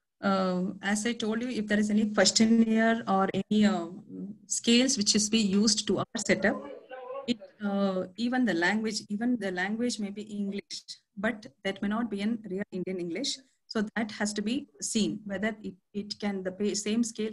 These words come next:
can be used, because the understanding of the same purpose will be different for us. So that has to be checked. And same way when I told you where there is an, uh, a language difference. If, for example, we need a, a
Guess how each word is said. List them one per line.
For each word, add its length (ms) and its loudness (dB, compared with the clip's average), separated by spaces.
can 140 -6
be 100 -6
used, 280 -8
because 320 0
the 60 -4
understanding 580 0
of 80 -12
the 60 -18
same 280 -4
purpose 420 -18
will 300 -12
be 80 -16
different 320 -12
for 120 -16
us. 320 -2
So 100 -8
that 160 0
has 140 -4
to 40 -10
be 80 -4
checked. 380 -8
And 120 0
same 280 0
way 80 -4
when 100 -2
I 120 -2
told 200 -2
you 260 -10
where 120 -6
there 160 -4
is 140 -4
an, 160 2
uh, 80 -2
a 100 0
language 420 2
difference. 360 2
If, 260 0
for 80 6
example, 440 4
we 180 6
need 160 8
a, 300 4
a 40 0